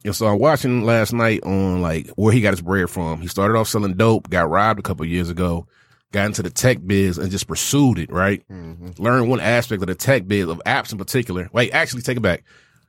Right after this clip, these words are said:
Speaker 1: He was buying illegal Fire Sticks online and then selling them boys back out after they had been, uh, jailbroken, right?
Speaker 2: Mm-hmm.
Speaker 1: So he was selling these Fire Sticks with all, with, like, you know, you can get, you can watch any and everything.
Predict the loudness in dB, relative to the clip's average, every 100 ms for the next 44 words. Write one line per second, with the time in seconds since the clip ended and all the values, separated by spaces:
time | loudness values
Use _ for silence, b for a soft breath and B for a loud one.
0 | b _ -4 -2 0 0 2 4 4 2
1 | -2 -8 _ -2 0 0 0 2 2 2
2 | 0 -4 -8 -8 -12 -8 0 2 4 2
3 | 0 -2 -4 -12 -20 _ _ -4 0 0
4 | 0 0 0 0 0 0 0 0 0 0
5 | 0 -4 _ _ -4 -2 -2 -2 -2 -2
6 | -4 -4 -4 -6 -10 -16 -4 0 2 0
7 | -4 -2 0 0 -2 -8 -8 -8 -10 -2
8 | 2 4 4 2 2 2 2 4 4 2
9 | -2 -4 0 0 2 2 0 0 0 0
10 | 0 0 2 2 2 2 2 0 0 0
11 | -2 -6 -8 -8